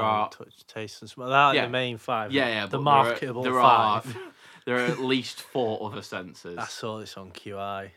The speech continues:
Speaker 2: And
Speaker 1: You
Speaker 2: I'm not
Speaker 1: watch
Speaker 2: gonna stop naming them because they
Speaker 1: There's
Speaker 2: are
Speaker 1: loads
Speaker 2: so
Speaker 1: of just
Speaker 2: long and
Speaker 1: niche
Speaker 2: it's,
Speaker 1: shit in
Speaker 2: yeah,
Speaker 1: there. Like,
Speaker 2: it's
Speaker 1: the
Speaker 2: like
Speaker 1: one I remember is, like, the sense to be able to close your eyes and still know where all your body parts are without touching 'em or looking at 'em. You
Speaker 2: Equi-,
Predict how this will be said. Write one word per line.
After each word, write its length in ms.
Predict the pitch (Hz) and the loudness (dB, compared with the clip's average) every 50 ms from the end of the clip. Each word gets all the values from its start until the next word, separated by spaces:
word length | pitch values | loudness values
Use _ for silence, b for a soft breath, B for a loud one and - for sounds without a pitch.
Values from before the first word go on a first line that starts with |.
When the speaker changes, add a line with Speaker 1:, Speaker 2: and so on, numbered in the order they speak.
| _ - | _ -6
Speaker 2:
And 340 | 113 117 117 113 113 113 | -4 -4 -4 -4 -4 -4
Speaker 1:
You 100 | 110 123 | -4 -2
Speaker 2:
I'm 180 | 120 113 123 131 | 0 2 2 4
not 120 | 151 160 147 | 4 4 4
Speaker 1:
watch 40 | 139 | 2
Speaker 2:
gonna 140 | 135 127 120 | -2 -2 -4
stop 400 | 113 - - 139 117 101 - - b b b b b b b | -4 -2 0 2 2 2 0 -4 b b b b b b b
naming 400 | 127 120 131 120 117 110 104 98 | -12 -8 -6 -6 -6 -6 -6 -8
them 140 | 98 98 | -10 -10
because 380 | 92 98 95 - 104 98 101 92 | -12 -12 -12 -12 -12 -12 -10 -8
they 80 | 101 104 | -6 -2
Speaker 1:
There's 160 | 104 - 147 | -2 0 2
Speaker 2:
are 80 | 151 156 | 4 8
Speaker 1:
loads 400 | 165 170 170 175 175 175 165 151 | 10 12 12 12 12 10 8 8
Speaker 2:
so 180 | 139 160 151 139 | 8 6 6 6
Speaker 1:
of 100 | 135 - | 4 2
just 160 | 135 147 101 98 | 2 2 2 2
Speaker 2:
long 140 | 98 101 101 | 2 0 -2
and 220 | - - - 151 | -2 -2 0 2
Speaker 1:
niche 300 | 160 165 165 170 165 156 | 4 6 6 6 4 4
Speaker 2:
it's, 80 | 147 131 | 2 4
Speaker 1:
shit 420 | - - - - - 165 165 165 | 6 8 8 8 8 8 6 6
in 60 | 147 - | 6 4
Speaker 2:
yeah, 200 | 123 120 117 117 | 2 2 2 2
Speaker 1:
there. 160 | 151 139 131 | 4 4 6
Like, 160 | 131 131 131 127 | 6 6 6 4
Speaker 2:
it's 80 | 120 | 2
Speaker 1:
the 60 | - 127 | 0 0
Speaker 2:
like 180 | 120 113 110 160 | 2 4 6 6
Speaker 1:
one 160 | 165 165 156 | 6 8 8
I 140 | 151 156 156 | 8 8 8
remember 380 | 151 151 147 147 147 135 131 123 | 6 4 2 0 -2 -2 -2 -4
is, 120 | 123 117 | 0 2
like, 380 | 131 127 123 120 113 - - _ b b b b b b b b b b b | 4 4 4 4 2 -4 -10 _ b b b b b b b b b b b
the 80 | 135 | -2
sense 400 | 131 - - 180 175 165 151 - | -2 0 2 2 2 2 0 -4
to 80 | - 139 | -4 0
be 80 | 135 151 | 2 2
able 140 | 151 147 | 2 2
to 200 | 139 - 151 143 120 - - | 0 0 -2 -2 -2 -4 -6
close 340 | - - 160 160 156 143 143 | -2 2 2 2 2 2 2
your 100 | 151 147 | 4 6
eyes 300 | 147 151 151 135 - 127 | 6 6 4 2 -2 -8
and 80 | 113 | -10
still 320 | - - - 143 139 135 135 | -10 -6 -4 -2 -2 -2 -2
know 160 | 131 135 131 | -2 0 2
where 100 | 135 135 | 2 2
all 140 | 127 123 123 | 2 2 0
your 160 | 120 120 120 | -2 -2 -2
body 260 | 120 131 135 131 131 | 0 2 2 0 0
parts 360 | 120 - 127 127 120 - - | 0 2 2 2 2 2 -2
are 240 | 135 127 117 113 110 | -2 0 0 0 -2
without 420 | 107 113 113 123 113 113 117 113 _ _ _ _ _ _ _ _ - - - - - | -2 -2 0 2 2 2 0 -2 _ _ _ _ _ _ _ _ -20 -20 -20 -14 -10
touching 420 | - 165 170 - - - 147 135 127 | -8 -8 -8 -8 -8 -6 -6 -4 -4
'em 160 | 120 117 117 113 | -6 -6 -6 -4
or 120 | 110 113 | -4 -4
looking 360 | 113 123 123 - - 156 139 | -4 -6 -6 -6 -6 -6 -4
at 120 | 123 117 113 | -4 -4 -6
'em. 160 | 113 107 101 127 | -8 -10 -6 -2
You 160 | 135 139 139 | -2 -2 -2
Speaker 2:
Equi-, 220 | 135 - - 147 | -2 -2 -2 0